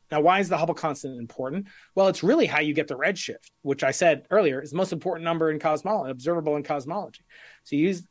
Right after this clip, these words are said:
you wanna construct the redshift distance relationship, and the proportionality constant is Hubble's constant.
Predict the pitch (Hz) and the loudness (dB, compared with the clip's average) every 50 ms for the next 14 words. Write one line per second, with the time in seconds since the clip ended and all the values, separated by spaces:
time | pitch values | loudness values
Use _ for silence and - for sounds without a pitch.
0 | _ _ - 151 151 165 190 190 175 156 - - 165 165 - 151 131 147 151 147 | _ _ -6 -2 -2 -2 -2 -2 -6 -4 2 2 2 2 2 0 2 2 0 0
1 | 147 - 147 147 - 233 233 233 - 208 196 - 196 175 170 160 160 - _ _ | 0 -2 -2 0 0 -2 -2 -2 -4 -10 -6 -4 0 2 2 2 0 -2 _ _
2 | _ _ _ - 180 160 151 - - 160 147 - 135 123 127 117 - - 120 - | _ _ _ -12 -10 -8 -6 -4 -4 -4 -4 -4 -6 -8 -8 -10 -12 -14 -8 -4
3 | - 147 - 160 202 302 330 220 156 - - 139 127 123 - 196 220 - 143 143 | -4 -4 -2 -2 0 2 2 2 2 0 -2 -6 -8 -8 -8 -10 -8 -6 -6 -6
4 | - - 131 135 160 156 - - 214 233 - - - - | -2 -2 0 0 0 -2 -2 -4 -2 -2 -4 -6 -12 -20